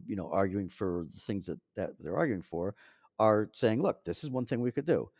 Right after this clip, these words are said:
All I'm saying is that's not the best way to do it. And in fact,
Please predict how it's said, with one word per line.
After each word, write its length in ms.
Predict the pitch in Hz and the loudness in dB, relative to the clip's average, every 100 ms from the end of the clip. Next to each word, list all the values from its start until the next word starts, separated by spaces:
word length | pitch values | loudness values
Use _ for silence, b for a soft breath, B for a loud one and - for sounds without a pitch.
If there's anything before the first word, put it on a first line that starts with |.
| b b | b b
All 160 | 117 123 | 4 6
I'm 140 | 151 | 4
saying 280 | - 98 87 | 4 2 2
is 300 | 90 85 - _ _ _ _ | -2 -2 -8 _ _ _ _
that's 260 | 120 131 - | 8 8 8
not 180 | 120 - | 4 4
the 80 | |
best 240 | 85 92 - | 2 0 0
way 100 | 80 | -6
to 100 | 71 | -4
do 200 | 87 73 | -4 -6
it. 100 | - _ _ | -8 _ _
And 200 | 90 78 | -8 -6
in 140 | 104 | -8
fact, 380 | 90 - 85 - | -2 0 0 -2